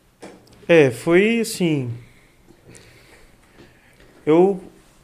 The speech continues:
depois do primeiro choque, assim, de tipo, "O que, o que eu tô fazendo aqui?" E aí começou, eu comecei a ser muito inspirado pelos professores, né? Então, os professores que me inspiravam muito. Eu lembro que na época o André Farias,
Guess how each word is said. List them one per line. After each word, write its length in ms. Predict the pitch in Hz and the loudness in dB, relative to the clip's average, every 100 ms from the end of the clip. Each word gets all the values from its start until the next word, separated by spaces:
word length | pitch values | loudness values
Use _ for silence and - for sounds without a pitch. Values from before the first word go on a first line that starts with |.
| - | -20
depois 380 | 139 131 165 208 | -14 -8 0 0
do 80 | 202 | 0
primeiro 540 | 185 185 180 170 156 | -4 0 2 2 0
choque, 540 | 123 - - 165 - 147 | -2 -6 2 2 2 -4
assim, 280 | - 151 143 | -8 -8 -8
de 120 | 131 | -12
tipo, 420 | 127 - 143 147 | -18 -12 -6 -6
"O 20 | |
que, 160 | 123 143 | -6 -10
o 40 | |
que 120 | 143 165 | -8 -6
eu 40 | |
tô 100 | 160 | -6
fazendo 340 | 160 143 143 | -4 -4 -2
aqui?" 440 | 143 139 123 117 - | -6 -8 -12 -12 -12
E 100 | - | -4
aí 260 | 139 143 151 | 0 0 -2
começou, 840 | 151 170 160 160 151 151 165 175 - | -4 -6 -6 -6 -2 -2 -2 -4 -6
eu 100 | 139 | -6
comecei 400 | 165 156 151 160 | -4 -4 -4 -4
a 40 | |
ser 140 | 156 165 | -4 0
muito 260 | 156 160 | 0 -2
inspirado 840 | 196 202 - 214 151 143 170 185 | -6 -6 -4 0 2 2 0 -2
pelos 300 | 190 196 185 | -4 -2 -2
professores, 760 | - 180 214 226 196 156 123 127 | -4 -6 -4 -4 0 0 -2 -6
né? 180 | 139 156 - - - - - - - - | -6 -8 -14 -20 -20 -20 -20 -20 -20 -14
Então, 280 | - 120 160 | -8 2 4
os 140 | 202 - | 4 4
professores 680 | 214 208 214 - 185 233 | 0 4 2 4 4 4
que 80 | 226 | 2
me 120 | 190 | 2
inspiravam 680 | 185 180 - 156 139 135 127 | 2 0 0 2 2 0 -2
muito. 420 | 123 120 117 117 - | -4 -4 -8 -10 -12
Eu 120 | 123 | -6
lembro 260 | 127 143 170 | -2 -2 -2
que 120 | 175 | -4
na 140 | 165 | 0
época 480 | 147 151 - 170 160 | 0 0 -2 0 2
o 120 | 147 | 2
André 300 | 143 139 143 156 | 2 2 2 2
Farias, 920 | 165 143 127 165 190 123 - - | 0 -2 0 0 0 -2 -6 -20